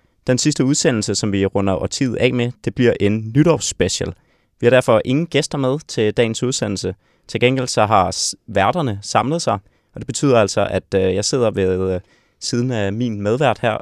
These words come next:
øh, hen over efteråret, Niels O. Tinesen. Velkommen til dig.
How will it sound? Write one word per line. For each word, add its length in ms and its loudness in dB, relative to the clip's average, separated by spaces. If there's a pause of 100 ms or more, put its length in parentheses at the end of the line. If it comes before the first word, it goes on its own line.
øh, 160 -2
hen 120 -2
over 160 2
efteråret, 420 0
Niels 220 -2
O. 180 -6
Tinesen. 520 -8 (140)
Velkommen 280 -2
til 120 -4
dig. 180 0